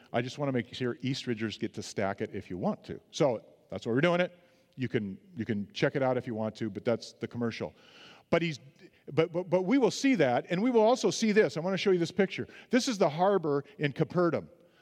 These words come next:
So as Jesus is walking along the, the, the seashore of, of the Sea of Galilee, he comes across these people, and, and I just want you, I'm gonna read the rest of the story, uh, or the rest of, uh, this particular encounter.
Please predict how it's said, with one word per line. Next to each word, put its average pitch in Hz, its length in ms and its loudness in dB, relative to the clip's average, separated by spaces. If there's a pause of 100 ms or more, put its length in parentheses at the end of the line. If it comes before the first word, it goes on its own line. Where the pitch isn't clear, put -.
(100)
So 190 160 4
as 147 120 2
Jesus 247 540 4
is 143 140 0
walking 190 480 2
along 180 540 2
the, 147 180 2 (240)
the, 139 340 2
the 127 100 -2
seashore 156 760 4
of, 135 160 2 (160)
of 135 140 -2
the 117 60 -8
Sea 185 180 4
of 170 60 4
Galilee, 135 500 2 (440)
he 170 140 2
comes 240 340 0
across 190 420 0
these 185 180 -2
people, 156 720 2 (720)
and, 185 280 4
and 180 200 2
I 185 100 2
just 226 180 -4
want 254 260 0
you, 220 80 2
I'm 180 80 2
gonna 202 140 2
read 220 200 4
the 185 60 4
rest 208 260 2
of 180 40 2
the 151 40 2
story, 202 340 2 (320)
uh, 170 340 4
or 160 240 4
the 151 100 2
rest 202 240 4
of, 151 180 2
uh, 139 360 6 (320)
this 156 220 2
particular 170 480 2
encounter. 165 500 0